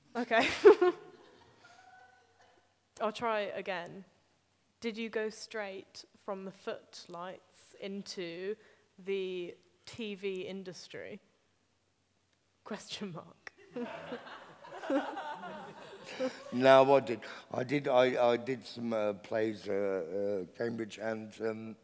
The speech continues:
Speaker 2: uh, that was fun 'cause it was like, <clears throat> you know, um, school plays. Have we all been in school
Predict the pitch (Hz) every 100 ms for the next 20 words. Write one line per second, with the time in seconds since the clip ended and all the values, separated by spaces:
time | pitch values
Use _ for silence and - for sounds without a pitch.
0 | - 107 98 - - - - 131 104 95
1 | 113 110 110 92 - 98 - 131 101 117
2 | - - 190 208 175 - - - 175 151
3 | 147 - 135 131 123 120 - - - -
4 | - 170 - 110 117 131 - - - -
5 | 156 170 165 143 139 123 123 123 110 -
6 | 131 117